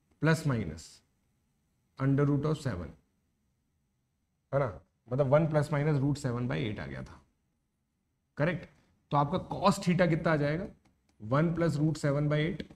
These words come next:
और sin theta कितना आ जाएगा फिर? रूट सेवन माइनस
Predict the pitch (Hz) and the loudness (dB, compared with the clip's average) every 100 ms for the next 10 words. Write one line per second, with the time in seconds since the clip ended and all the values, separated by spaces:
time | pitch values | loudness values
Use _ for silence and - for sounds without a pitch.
0 | _ _ _ _ _ _ _ _ _ _ | _ _ _ _ _ _ _ _ _ _
1 | _ _ 131 - 147 165 165 165 151 147 | _ _ -8 -2 0 2 4 2 2 0
2 | 151 131 131 143 196 - - _ _ _ | -2 -2 -2 -4 -6 -10 -18 _ _ _
3 | _ _ 110 139 175 - 135 135 131 117 | _ _ -2 0 0 0 0 0 -2 -2
4 | 120 240 | -6 -8